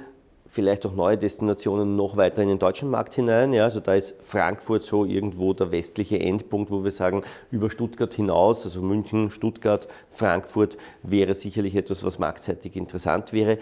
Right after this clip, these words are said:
Nicht jetzt für die Gesamtrelation von Wien, aber eher dann auch im inner-, im innerdeutschen Verkehr.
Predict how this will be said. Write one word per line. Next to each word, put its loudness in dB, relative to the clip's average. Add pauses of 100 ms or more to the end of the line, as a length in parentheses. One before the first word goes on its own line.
(180)
Nicht -2
jetzt 0
für -10
die -10
Gesamtrelation -4
von -6
Wien, 2 (260)
aber 0 (280)
eher 2
dann 0
auch -4
im -6
inner-, -4 (120)
im -6
innerdeutschen -4
Verkehr. 2